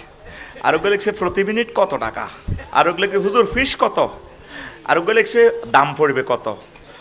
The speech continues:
আরোগ্য লেখছে, হজরত জয় বাংলা। আরোগ্য লেখছে, কৌতুক করা যাবে নি? জেডা, প্রতি কৌতুক কত করি নেন? তারপর আর পরের গা লেখছে, কত? আরোগ্য লেখছে, আচ্ছা, এটা ওই শিক্ষকের সিস্টেমে দিছে। আরোগ্য লেখছে,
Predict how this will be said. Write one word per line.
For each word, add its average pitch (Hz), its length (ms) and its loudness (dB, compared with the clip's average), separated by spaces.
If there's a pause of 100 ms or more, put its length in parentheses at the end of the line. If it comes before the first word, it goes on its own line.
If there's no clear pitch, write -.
(240)
আরোগ্য 165 240 2
লেখছে, 202 240 0
হজরত 190 460 -2
জয় 180 180 0
বাংলা। 113 340 -4 (720)
আরোগ্য 180 240 4
লেখছে, 208 320 2 (360)
কৌতুক 196 360 6
করা 220 220 4
যাবে 165 300 4
নি? 175 180 2 (420)
জেডা, 180 420 6 (160)
প্রতি 220 280 0
কৌতুক 190 420 2 (480)
কত 147 200 -2
করি 220 260 0
নেন? 156 180 0 (840)
তারপর 151 360 4 (120)
আর 170 160 4
পরের 180 280 0
গা 220 100 2
লেখছে, 208 340 -2
কত? 156 360 4 (520)
আরোগ্য 185 340 4
লেখছে, 226 400 0 (1200)
আচ্ছা, 135 200 -8
এটা 151 240 -4
ওই 190 100 -6
শিক্ষকের 165 440 -8 (220)
সিস্টেমে 127 420 -10
দিছে। 107 180 -12
আরোগ্য 170 280 -2
লেখছে, 202 360 -4